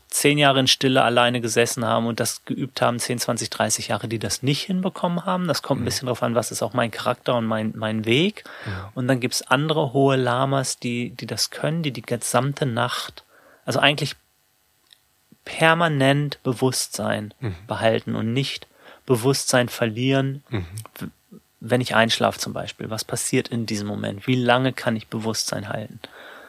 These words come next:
Speaker 2: Ja,
Speaker 1: Ja.
Speaker 2: ja. Wo wir jetzt schon bei Bewusstsein sind, man schläft ja auch häufig während des Tages. Also nicht, dass man sich hinlegt und die Augen
Speaker 1: Mhm.
Speaker 2: zumacht,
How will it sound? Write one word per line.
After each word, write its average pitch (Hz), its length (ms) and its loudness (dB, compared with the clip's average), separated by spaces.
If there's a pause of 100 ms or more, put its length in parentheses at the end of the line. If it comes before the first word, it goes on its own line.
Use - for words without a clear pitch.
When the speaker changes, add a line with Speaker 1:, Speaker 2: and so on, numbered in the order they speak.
(1080)
Speaker 2:
Ja, 143 240 -2 (220)
Speaker 1:
Ja. - 60 -12
Speaker 2:
ja. - 80 -12 (1040)
Wo 104 160 2
wir 104 80 8
jetzt 104 100 6
schon 104 120 2
bei 98 120 8
Bewusstsein 104 580 0
sind, 101 320 -2 (720)
man 107 180 -2
schläft - 400 4
ja 104 80 4
auch 104 200 0
häufig 110 380 2
während 101 220 0
des - 120 -8
Tages. 110 580 -4 (120)
Also 101 280 0
nicht, 107 240 -2
dass 110 140 -4
man 98 280 0
sich 98 140 -8
hinlegt 139 360 0
und 104 60 -2
die 98 100 0
Augen 107 180 0
Speaker 1:
Mhm. - 40 -2
Speaker 2:
zumacht, 110 360 2